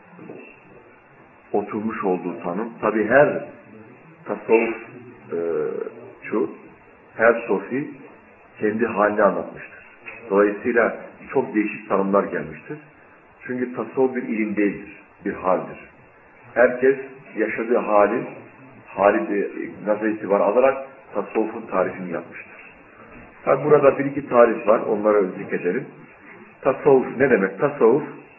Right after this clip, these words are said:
masivayı terk etmek. Allah'tan gayrı şeyleri terk edip Allah'a yönelmek denilmiş. Diğer bir tarifte insandaki kötü sıfatları terk edip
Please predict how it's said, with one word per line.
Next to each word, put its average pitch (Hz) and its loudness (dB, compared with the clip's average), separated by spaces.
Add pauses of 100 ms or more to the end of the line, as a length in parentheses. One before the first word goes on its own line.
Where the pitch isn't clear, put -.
(440)
masivayı 131 4
terk 135 6
etmek. 85 -8 (760)
Allah'tan 123 6
gayrı 123 8
şeyleri 113 0
terk 131 4
edip - -4 (800)
Allah'a 113 8
yönelmek 90 0
denilmiş. 82 -10 (1700)
Diğer 139 8
bir 135 -4
tarifte 127 6 (800)
insandaki 131 2
kötü 139 -8 (100)
sıfatları 113 2
terk 139 0
edip 139 -2